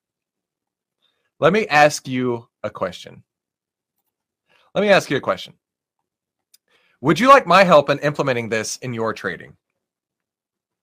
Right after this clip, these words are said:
That's where the ten-minute trading room comes in. This is, will allow you to finally live the life you have always dreamed being a trader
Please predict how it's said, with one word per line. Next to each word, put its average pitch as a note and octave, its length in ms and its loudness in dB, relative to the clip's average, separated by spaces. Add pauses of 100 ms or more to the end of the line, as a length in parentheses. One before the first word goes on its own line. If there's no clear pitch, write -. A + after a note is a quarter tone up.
(1300)
That's D#3 420 4
where C#3 420 0
the A#2+ 120 -8
ten-minute C#3 520 -6
trading G#2+ 340 -6
room G2 200 -12
comes F2+ 300 -12
in. E2+ 180 -20 (1900)
This F3 340 -2
is, - 320 -6 (120)
will C#3+ 360 4
allow C#3 320 4
you C3+ 200 -2
to B2 120 -6
finally F3 520 0
live C#3 240 -8
the D3 100 -2
life G#2+ 380 0
you C#3+ 80 -2
have C3 240 0
always F#3+ 360 4
dreamed C3 480 -10
being C#3 280 -8
a A#2+ 80 -16
trader A#2 540 -8